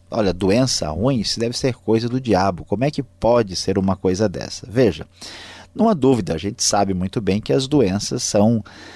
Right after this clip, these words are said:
aí resultado de elementos ligados à nossa condição física, humana, à nossa fragilidade. A gente fica doente porque nós temos,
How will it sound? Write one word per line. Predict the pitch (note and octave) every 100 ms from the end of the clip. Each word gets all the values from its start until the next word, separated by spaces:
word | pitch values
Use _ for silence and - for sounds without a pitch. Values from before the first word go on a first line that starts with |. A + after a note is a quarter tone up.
| - -
aí | - F#2 F#2+
resultado | F#2 A#2 E3 A#2 G#2 E2+ - A2 B2+ F2 D#2+
de | E2+ F2 F#2+ A2 D3+ -
elementos | B2 C#3 G2+ G#2+ -
ligados | C3+ G2 F#2 F#2+ B2
à |
nossa | B2 G2 - C#3
condição | - C#3 - C#3 D#3
física, | - C3+ A#2+ F2 -
humana, | F2+ A2 F#2+ A2+ F#2
à | D#2+
nossa | F2 F2+
fragilidade. | - G#2+ F2 G2 B2+ F#2 G2 G2 F2 E2
A |
gente | F2+ -
fica | - F#2+ A2+
doente | D3 C3 G2+ -
porque | - E3+ - C3 D#3+ -
nós | G#3 A#2+ -
temos, | G#2+ G2+ D3 D#3 -